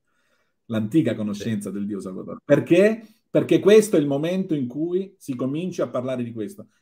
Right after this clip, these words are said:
Speaker 1: Io non dico che arriveremo a capirlo tutti, ma questo, noi siamo i pionieri di questa nuovo, di nuovo risveglio. Tutti. E chiunque lo fa. Proprio ieri ho preso anche i complimenti da Kabbalah Italia, da Kabbalah Center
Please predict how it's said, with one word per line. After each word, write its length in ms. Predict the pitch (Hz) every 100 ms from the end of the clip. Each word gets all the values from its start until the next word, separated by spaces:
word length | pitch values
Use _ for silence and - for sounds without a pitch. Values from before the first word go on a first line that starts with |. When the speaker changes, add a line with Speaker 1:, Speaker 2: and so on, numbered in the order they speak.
| -
Speaker 1:
Io 120 | 190
non 160 | 160 160
dico 220 | 190 135
che 100 | 127
arriveremo 420 | 123 123 123 120
a 60 | 117
capirlo 420 | 107 120 123 107
tutti, 380 | 104 - _ _ _ _ -
ma 200 | 123 123
questo, 480 | 185 208 - 185
noi 260 | 165 165 170
siamo 260 | 139 160 147
i 40 |
pionieri 680 | 127 139 160 190 208 208 208
di 140 | 127 120
questa 340 | 156 151 139
nuovo, 440 | 135 156 190 185
di 100 | 139 135
nuovo 260 | 160 175
risveglio. 640 | 131 120 110 101 95 - _ _ _ _ _
Tutti. 600 | 190 165 - 131 120 - _ _
E 140 | 165
chiunque 580 | 160 208 233 208 160 147
lo 120 | 135
fa. 340 | 123 120 104 107
Proprio 300 | - 175 170
ieri 400 | 156 160 151 127
ho 80 | 123
preso 260 | 127 135 147
anche 440 | 156 127 135 135
i 60 | -
complimenti 560 | 135 135 143 170 165 135
da 100 | 127
Kabbalah 320 | 135 131 135
Italia, 460 | 127 131 117 107
da 100 | 110
Kabbalah 300 | 107 120 123
Center 500 | 120 - 117 98 -